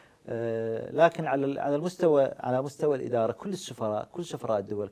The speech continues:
كان، سواء كانت الدول الكبرى أو الدول الصغيرة أو المتوسطة، بالتأكيد هنالك بروتوكولات تحكمها العلاقات تقررها وزارة الخارجية. للجميع السفراء حدود يجب أن لا يتجاوزوها،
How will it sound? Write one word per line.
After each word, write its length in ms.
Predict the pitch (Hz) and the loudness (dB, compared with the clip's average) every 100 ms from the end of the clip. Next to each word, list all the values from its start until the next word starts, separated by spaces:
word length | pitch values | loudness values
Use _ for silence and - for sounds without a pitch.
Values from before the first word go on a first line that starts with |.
| - | -8
كان، 220 | 120 117 | -10 -8
سواء 220 | - 127 | -8 -8
كانت 260 | 123 120 113 | -6 -6 -8
الدول 220 | 135 135 120 | -4 -2 -2
الكبرى 420 | - 147 156 156 | -4 -6 -2 -2
أو 120 | 127 | -2
الدول 300 | 113 117 110 | -4 -4 -4
الصغيرة 440 | 101 - 120 143 160 | -6 -6 -2 0 0
أو 100 | 156 | 0
المتوسطة، 600 | 131 104 101 - 104 131 | -2 -4 -4 -4 -8 -10
بالتأكيد 540 | 113 127 123 - 151 | -8 -6 -6 -4 -6
هنالك 360 | 127 143 135 127 | -4 -6 -4 -4
بروتوكولات 680 | 117 123 - 107 104 131 - _ - - _ - | -4 -6 -8 -4 -2 -2 -4 _ -20 -20 _ -16
تحكمها 440 | 120 - 143 135 | -14 -8 -4 -2
العلاقات 600 | 135 127 117 - 135 - - - | -2 -2 -4 0 0 0 -12 -18
تقررها 420 | - 120 123 127 | -6 -2 -2 -2
وزارة 280 | 120 123 117 | -2 -2 -4
الخارجية. 640 | 113 - 110 101 92 95 90 _ _ _ 113 | -6 -8 -6 -6 -8 -12 -12 _ _ _ -10
للجميع 720 | 117 117 - 113 123 135 151 | -6 -4 -6 -6 -4 -2 -2
السفراء 580 | 147 - 127 135 143 - _ _ _ | -4 -6 0 2 2 0 _ _ _
حدود 400 | - 127 127 143 143 - _ - _ | -8 -4 0 0 -2 -10 _ -20 _
يجب 280 | 131 135 139 | 0 0 0
أن 100 | 123 | -2
لا 120 | 131 | 2
يتجاوزوها، 640 | 131 123 110 104 98 92 | 2 0 -2 -2 -4 -10